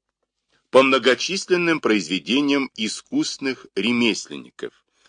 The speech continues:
бронзовые и серебряные печати, сосуды из камня, бронзы и другое.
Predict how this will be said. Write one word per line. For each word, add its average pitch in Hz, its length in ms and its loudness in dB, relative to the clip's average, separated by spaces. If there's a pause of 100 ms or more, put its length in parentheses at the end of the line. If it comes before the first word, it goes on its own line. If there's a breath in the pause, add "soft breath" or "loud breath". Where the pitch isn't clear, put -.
бронзовые 85 640 2
и 67 40 -10
серебряные 69 640 -8
печати, - 720 -2 (220)
сосуды 69 640 -8
из - 180 -12
камня, 117 540 0
бронзы 113 600 -2
и - 160 -12
другое. - 520 -12